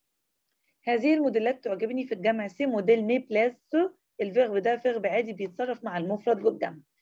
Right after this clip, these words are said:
عكسها تمامًا عدم الاستحسان اللي هو، آه، آه، آه، دي، آه، لو أنا ما بحبش الحاجة هحط النفي. جي نيم با مثلًا سو، سي دروب،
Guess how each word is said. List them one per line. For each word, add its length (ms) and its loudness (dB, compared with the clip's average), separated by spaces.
عكسها 480 4
تمامًا 480 2
عدم 240 -2
الاستحسان 880 -2
اللي 180 -2
هو، 300 0
آه، 140 0
آه، 640 -2
آه، 100 0
دي، 300 -6
آه، 340 2
لو 200 6
أنا 160 8
ما 80 6
بحبش 440 0
الحاجة 440 -2
هحط 280 2
النفي. 300 2
جي 120 4
نيم 200 4
با 300 6
مثلًا 500 0
سو، 320 0
سي 160 -2
دروب، 380 -2